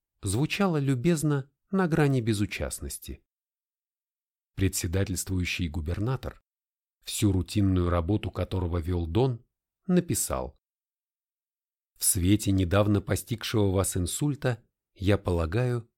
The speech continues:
что вы поступаете мудро и взвешенно, решив найти себе новую работу с меньшим количеством обязанностей и разъездов и большими возможностями уделять время себе». Дон,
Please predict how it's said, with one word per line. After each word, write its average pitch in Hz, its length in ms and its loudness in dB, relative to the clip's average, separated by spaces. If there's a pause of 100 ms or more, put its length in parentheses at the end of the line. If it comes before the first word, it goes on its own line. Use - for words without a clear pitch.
(300)
что - 240 0
вы 196 120 4
поступаете 123 760 0
мудро 120 320 2
и - 160 -2
взвешенно, 104 640 -4 (640)
решив 101 440 2
найти 87 340 0
себе 104 260 0
новую 90 420 2
работу 107 560 -2 (300)
с - 160 -6
меньшим 160 400 4
количеством 110 640 0
обязанностей 104 760 0
и - 160 -4
разъездов 92 720 -4 (540)
и 117 120 2
большими 135 520 2
возможностями 127 920 2
уделять 104 500 0
время 90 320 2
себе». 69 480 -4 (1500)
Дон, 90 480 0